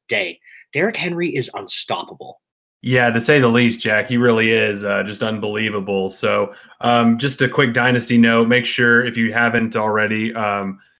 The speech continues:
Speaker 2: keep Anthony Firkser on your, uh, on your radar, you know, with Jonnu Smith going down. Uh, we don't know how long it'll be. It could be, you know, he could be back next week, of course, or, uh, if he misses any time, I think Firkser, you know, he's gonna be a nice pickup. And given how, you know, much of a crapshoot tight end can be,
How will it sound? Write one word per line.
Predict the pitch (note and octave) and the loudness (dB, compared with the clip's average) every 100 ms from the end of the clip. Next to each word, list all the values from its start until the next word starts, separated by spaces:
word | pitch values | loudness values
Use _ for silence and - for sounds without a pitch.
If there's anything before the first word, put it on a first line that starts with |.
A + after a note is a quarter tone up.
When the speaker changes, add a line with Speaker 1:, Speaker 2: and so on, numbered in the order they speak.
| _ - | _ -8
Speaker 2:
keep | D#3 C3 | -4 0
Anthony | B2+ A#2+ A#2+ | 0 2 0
Firkser | A#2 A#2 - A#2 A2+ | 2 0 2 2 2
on | A2 | 2
your, | A2 A2 A2 A2+ | 2 2 2 -2
uh, | A2+ G#2+ G#2+ | -4 -4 -4
on | A#2 | -2
your | A2 G#2 | -2 0
radar, | A2 A2 G#2+ G#2+ G#2+ G#2+ | 0 2 2 2 2 0
you | G#2+ | -2
know, | G#2+ G#2 | -4 -4
with | G#2 | -2
Jonnu | A2+ A2+ A2 | -2 0 -2
Smith | - A2+ G#2 - | -2 -4 -4 -4
going | G#2+ G#2+ G#2 | -4 -4 0
down. | B2+ B2+ C3 B2+ - _ _ - | 2 2 2 0 -4 _ _ -10
Uh, | A2 A2 | -2 0
we | |
don't | A#2+ | 2
know | A2+ | 0
how | G#2 G#2+ | 0 0
long | G#2 G#2+ A2 | 2 2 0
it'll | A2 G#2+ | 0 -2
be. | A2 A2 | 0 -2
It | A2+ | 0
could | D3+ | 0
be, | A#2+ | 2
you | A#2 B2 | 2 2
know, | A2 | 0
he | B2+ | 0
could | A#2+ | -2
be | A2 | 0
back | G#2 G#2 | 0 0
next | G2+ G2 | -4 -6
week, | A2 G2+ | -10 -12
of | G2 | -8
course, | G#2 G2+ G2 G2 | -2 0 0 0
or, | A#2 A#2 A2 - _ _ | 2 4 4 0 _ _
uh, | A2+ A2+ | -4 0
if | |
he | A#2 | 4
misses | A#2 A2+ A2 | 4 2 -4
any | G#2+ | -4
time, | G2+ A2 A2 | -2 -2 0
I | G#2+ | -2
think | G#2+ G2 | -4 -4
Firkser, | G#2+ G2 - G#2+ A2 A#2+ | -4 -4 -4 -2 -2 -4
you | A2 | -4
know, | |
he's | G#2 G#2+ | -4 -4
gonna | A2 | -4
be | G#2+ G2+ | -4 -2
a | |
nice | G2+ G2+ | -2 -4
pickup. | - G#2+ G2 G#2 G#2 G#2+ | -4 -6 -2 -2 -2 -2
And | A3+ A#3 | -4 -6
given | - D3 A#2 | -2 0 2
how, | A2 A2+ | 0 -4
you | A#2+ | -6
know, | |
much | G#2+ | -4
of | G2+ | -6
a | |
crapshoot | G2 A#2 G#2+ G#2+ - G2+ | -6 -2 -2 -2 -6 -8
tight | G2 G#2 | -4 -2
end | G#2 G#2+ | -2 -4
can | G#2+ G#2+ | -6 -6
be, | A2 A2 | -4 -6